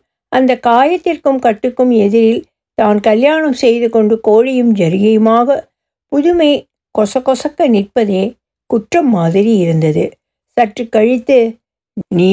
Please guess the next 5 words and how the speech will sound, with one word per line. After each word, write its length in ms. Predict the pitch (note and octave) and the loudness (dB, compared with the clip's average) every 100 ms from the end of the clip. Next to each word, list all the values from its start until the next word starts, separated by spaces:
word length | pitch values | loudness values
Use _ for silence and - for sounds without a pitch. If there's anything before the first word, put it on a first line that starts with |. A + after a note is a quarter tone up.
| G3+ | 0
கொடுத்து 440 | - G3+ A3 A3 B3 | 0 0 -2 0 0
வச்சவன்பா" 680 | A#3 A#3+ A#3 A3 A3 A3 G3+ - _ _ - | 0 0 2 2 0 -2 -2 -8 _ _ -8
என்றான். 540 | F#3 E3+ D#3+ D3+ F#3 - _ _ _ | -2 0 0 0 -4 -8 _ _ _
"என்ன 500 | - C3+ C3+ D#3 G#3 | -4 -2 0 0 0
குழந்தை, 560 | G#3+ F3+ D#3 D3 C#3+ | 0 -2 0 -2 -2